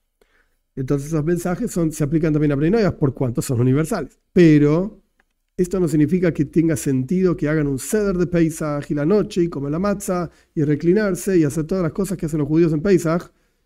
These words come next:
En mi humilde opinión no tiene ningún sentido. No había electricidad ni internet en casa. Ah, ok,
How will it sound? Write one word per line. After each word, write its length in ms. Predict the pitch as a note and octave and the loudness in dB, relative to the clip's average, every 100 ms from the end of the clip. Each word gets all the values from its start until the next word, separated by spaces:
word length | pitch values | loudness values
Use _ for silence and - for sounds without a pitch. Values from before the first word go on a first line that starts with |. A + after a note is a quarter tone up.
| - | -2
En 120 | C3+ | 2
mi 120 | F3+ | 4
humilde 240 | G3+ G#3 | 4 4
opinión 280 | F#3+ D#3+ F3+ | 4 4 4
no 80 | F3 | 4
tiene 140 | D3+ | 4
ningún 240 | D3+ C#3+ D3 | 4 4 4
sentido. 500 | C#3 B2 B2+ A#2 A#2 _ _ _ _ _ _ _ _ _ _ _ _ _ _ _ _ _ _ _ _ _ _ _ _ _ _ _ _ _ _ _ _ _ _ _ _ _ _ _ _ _ | 2 2 2 2 -2 _ _ _ _ _ _ _ _ _ _ _ _ _ _ _ _ _ _ _ _ _ _ _ _ _ _ _ _ _ _ _ _ _ _ _ _ _ _ _ _ _
No 120 | D#3 | 4
había 140 | D#3+ G3+ | 8 8
electricidad 560 | F3+ - D3 - E3 | 8 4 0 2 4
ni 140 | G3 F3 | 6 6
internet 500 | D#3+ D#3+ D#3+ F3 E3 | 6 4 4 4 4
en 140 | D3 | 0
casa. 320 | D3+ C#3 - E3 | 0 -2 -4 -2
Ah, 200 | D#3 C3+ | 0 0
ok, 160 | A#2+ | -2